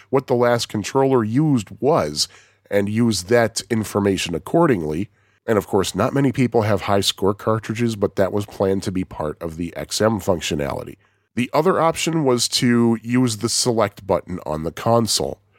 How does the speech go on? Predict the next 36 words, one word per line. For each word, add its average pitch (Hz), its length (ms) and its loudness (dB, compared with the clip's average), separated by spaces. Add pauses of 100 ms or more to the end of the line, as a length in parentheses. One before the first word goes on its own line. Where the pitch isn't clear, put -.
(160)
The 113 100 0
bumpers 156 460 2
that 156 80 4
I 156 60 2
mentioned 156 320 0
before 156 420 2
and 131 80 0
the 110 60 0
clown 131 380 0
collisions, 151 540 0
they 104 120 0
were 107 100 4
now 104 380 2
in 92 240 0
the 92 80 0
game. 95 420 -2 (460)
A - 40 -20
couple 247 280 2
of 202 100 2
Atari 208 420 0
Age 110 180 2
users 113 380 0
suggested 131 600 0
using 143 380 0
a 120 60 2
background 101 720 0
graphic 80 460 -2
so - 100 -2
it 147 40 2
would 135 100 0
have 143 160 0
a - 20 -4
little 139 160 2
bit 127 140 0
more 117 180 0
pizzazz, 101 640 -4